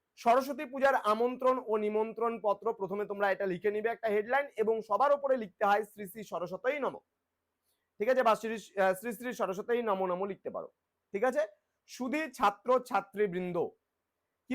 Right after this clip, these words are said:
বলেছে, প্রতি বছরের ন্যায় এবারেও আমরা শ্রী পঞ্চমী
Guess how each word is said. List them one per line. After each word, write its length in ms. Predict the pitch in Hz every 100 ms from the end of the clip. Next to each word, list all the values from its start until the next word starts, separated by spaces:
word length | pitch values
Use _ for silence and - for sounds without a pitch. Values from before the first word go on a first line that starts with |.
| 277
বলেছে, 220 | 294 294 -
প্রতি 220 | 254 262 285
বছরের 340 | 277 277 277 277
ন্যায় 200 | 254 143 - _ _ 226
এবারেও 300 | 240 233 233 - 202
আমরা 220 | 196 190 190 -
শ্রী 180 | 208 202 -
পঞ্চমী 560 | 202 254 262 302 277